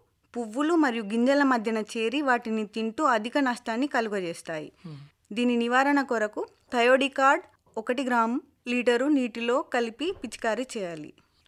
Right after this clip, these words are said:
Speaker 2: అయితే గింజ కట్టిన తర్వాత రైతులు ఏమేం సమస్యలు ఎదుర్కొంటారో చెప్తారా?
Speaker 1: అయితే పొద్దుతిరుగుడు పంటల సాగులో ఇది ఒక పెద్ద సమస్య అని అనుకోవచ్చు.
Speaker 2: Hmm.
Speaker 1: పక్షుల బెడుద అనేది ముఖ్యమైనది.
Speaker 2: Hmm.
Speaker 1: ఎందుకంటే వీటి వల్ల దాదాపు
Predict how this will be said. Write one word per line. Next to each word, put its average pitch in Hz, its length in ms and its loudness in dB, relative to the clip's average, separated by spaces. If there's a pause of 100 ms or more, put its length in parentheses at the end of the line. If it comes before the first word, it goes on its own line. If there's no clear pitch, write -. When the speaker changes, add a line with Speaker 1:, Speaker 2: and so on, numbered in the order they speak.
Speaker 2:
అయితే 220 200 2 (260)
గింజ 185 360 0
కట్టిన 233 360 4
తర్వాత 185 460 2 (400)
రైతులు 180 420 0
ఏమేం 180 400 0
సమస్యలు 160 440 -4
ఎదుర్కొంటారో 147 480 -4
చెప్తారా? 143 400 -6 (640)
Speaker 1:
అయితే 240 280 -10
పొద్దుతిరుగుడు 262 720 -2
పంటల 247 460 0
సాగులో 226 560 0
ఇది 226 220 -4
ఒక 226 140 -2
పెద్ద 220 340 -2
సమస్య 220 460 0
అని 220 140 0
అనుకోవచ్చు. 190 640 -2
Speaker 2:
Hmm. 339 280 -10
Speaker 1:
పక్షుల 277 380 2
బెడుద 226 340 0
అనేది 208 440 2
ముఖ్యమైనది. 185 840 -4
Speaker 2:
Hmm. 165 120 -10 (180)
Speaker 1:
ఎందుకంటే 262 560 0
వీటి 247 300 -4
వల్ల 220 280 2
దాదాపు 220 640 2